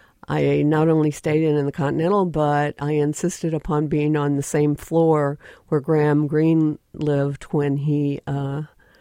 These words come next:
wrote The Quiet American,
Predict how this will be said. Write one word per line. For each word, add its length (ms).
wrote 320
The 80
Quiet 300
American, 680